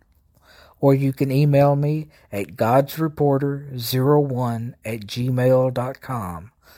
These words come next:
That's G O D S R E P O R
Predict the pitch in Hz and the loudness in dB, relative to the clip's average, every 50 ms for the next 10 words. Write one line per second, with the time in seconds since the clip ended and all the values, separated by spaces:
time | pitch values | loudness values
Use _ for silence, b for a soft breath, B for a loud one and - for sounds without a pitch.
0 | b b b - 151 127 110 - - - 139 135 139 143 143 139 131 135 135 139 | b b b -8 -6 -6 -6 -8 -2 0 2 4 6 6 4 4 2 0 0 2
1 | 139 143 143 143 131 - - - 127 135 143 147 143 139 143 143 143 - 147 147 | 2 2 2 2 0 -4 -6 0 2 2 2 2 2 -2 -4 -4 -4 -4 -2 0
2 | 147 147 139 143 143 143 143 147 147 147 147 151 151 | 0 2 2 2 4 4 6 6 6 4 2 -2 -4